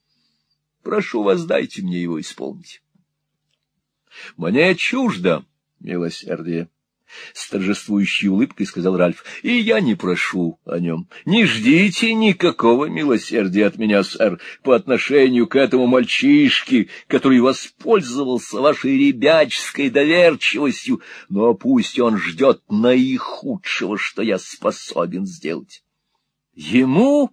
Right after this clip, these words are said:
просить о милосердии вас?" —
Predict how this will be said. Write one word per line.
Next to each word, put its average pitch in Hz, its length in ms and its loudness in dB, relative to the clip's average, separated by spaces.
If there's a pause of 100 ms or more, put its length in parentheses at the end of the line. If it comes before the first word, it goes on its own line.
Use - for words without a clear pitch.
(100)
просить 220 840 -4 (380)
о 135 140 2
милосердии 131 1160 -2
вас?" — 139 800 -2